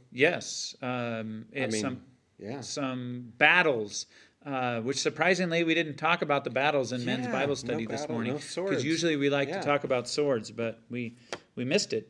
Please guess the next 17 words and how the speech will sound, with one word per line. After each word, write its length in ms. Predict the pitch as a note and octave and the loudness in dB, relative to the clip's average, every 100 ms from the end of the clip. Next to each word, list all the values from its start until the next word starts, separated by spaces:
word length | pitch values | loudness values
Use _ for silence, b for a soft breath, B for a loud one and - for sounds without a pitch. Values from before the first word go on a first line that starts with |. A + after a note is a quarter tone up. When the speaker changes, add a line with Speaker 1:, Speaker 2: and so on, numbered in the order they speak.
| _ | _
Speaker 1:
Um, 240 | C3 B2 A#2+ | -2 0 -2
it 240 | - - - | -6 -18 2
talks 240 | E3+ F#3 | 4 6
about 260 | F3+ E3 E3 | 6 4 4
people 320 | F3 F3 F3 | 0 2 2
getting 320 | C#3+ D#3+ D3 | 2 2 0
swallowed 460 | - - D#3+ E3+ E3 | -4 -4 2 4 4
up 100 | E3 | 2
by 140 | D#3 | 2
the 120 | C3 B2+ | 2 4
earth, 420 | D3+ F3 B2+ - | 4 6 4 -2
I 80 | A2+ | -4
think, 280 | - A#2 A#2 | -4 -6 -6
at 120 | A#2 | -8
one 220 | B2 A#2 | -6 -6
point, 400 | A#2 A#2+ G#2+ - - | -6 -6 -6 -8 -6
um, 340 | B2 A#2+ G#2+ | -4 -2 -4